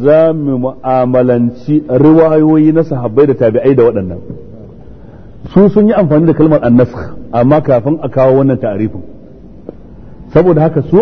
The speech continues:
a wurinsu kalmar an-nasakh tana da faɗi, ba ta takaituwa akan shafe hukunci gaba ɗaya. Yanzu a wurinsu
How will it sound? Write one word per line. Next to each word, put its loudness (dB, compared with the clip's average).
a 4
wurinsu 2
kalmar 0
an-nasakh -2
tana 2
da -2
faɗi, 0
ba 2
ta -2
takaituwa -2
akan -4
shafe -2
hukunci -6
gaba -8
ɗaya. -12
Yanzu 4
a 2
wurinsu 2